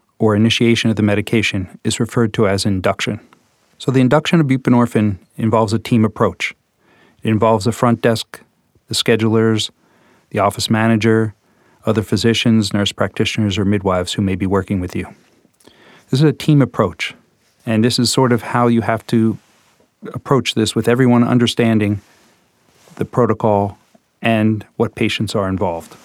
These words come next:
Communication between providers and communication with the patient is essential. You have to educate the patient regarding the medication, how to access the practice should something unforeseen occur. And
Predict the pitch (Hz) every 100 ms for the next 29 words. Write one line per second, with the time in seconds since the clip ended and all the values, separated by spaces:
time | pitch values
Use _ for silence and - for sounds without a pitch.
0 | - _ - _ _ _ _ _ - _
1 | _ _ _ - 147 151 151 147 - 127
2 | - 135 117 107 110 123 127 113 107 113
3 | 113 107 110 107 110 104 - - 98 -
4 | 98 117 104 95 110 101 - 95 _ _
5 | _ _ _ _ _ _ _ _ - 120
6 | - - 120 131 135 135 127 117 120 -
7 | 117 107 110 110 110 101 101 98 120 110
8 | - 156 - _ _ _ _ _ - _
9 | _ _ - 113 113 110 110 - 113 -
10 | - - 104 - 107 - 95 - 101 110
11 | 104 101 98 95 113 104 95 117 110